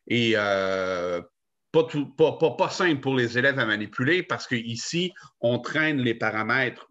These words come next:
tout le long du calcul. Mais ça peut être un, un, ça peut être un défi de dire, bon, ben, f-, fais-moi un raisonnement, euh, par analogie ou fais-moi un, un exemple de, de, de, de la situation. Puis fais-moi ça un deuxième, puis ensuite, ben,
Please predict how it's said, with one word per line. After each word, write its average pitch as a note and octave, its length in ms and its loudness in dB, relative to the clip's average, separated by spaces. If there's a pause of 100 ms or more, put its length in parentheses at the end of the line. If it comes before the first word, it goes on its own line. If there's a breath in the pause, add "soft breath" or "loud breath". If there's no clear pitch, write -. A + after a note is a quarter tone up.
tout D3+ 220 -2
le A#2 80 4
long B2+ 340 0 (300 loud breath)
du A2+ 480 -4 (200)
calcul. G#2 600 0 (180 loud breath)
Mais D3 120 2
ça D#3 160 -2
peut F#3+ 100 0
être A#3 100 2
un, G3 280 2
un, - 40 -4
ça - 160 -8
peut B3+ 80 2
être C#4 120 0
un B3+ 80 2
défi G#3+ 440 -2
de E3+ 140 2
dire, D3+ 220 0
bon, E3+ 120 -4
ben, C#3 140 2
f-, B2 300 -12 (100)
fais-moi E3+ 300 -2
un F3+ 220 0
raisonnement, C#3+ 580 0 (380 loud breath)
euh, A#2+ 240 4
par C3 120 -2
analogie C3 760 0
ou D#3 120 -2
fais-moi F3 440 0
un, B2+ 420 0
un C3+ 60 0
exemple D3 680 0
de, A#2+ 160 2
de, G#2+ 240 0
de, G2 240 0
de G#2 160 -2
la B2+ 160 2
situation. B2+ 880 -4 (640 loud breath)
Puis - 80 -12
fais-moi F3 240 2
ça C#4 140 2
un B3+ 40 2
deuxième, F3 600 0
puis F3+ 100 2
ensuite, G3 440 -4
ben, C#3 200 -2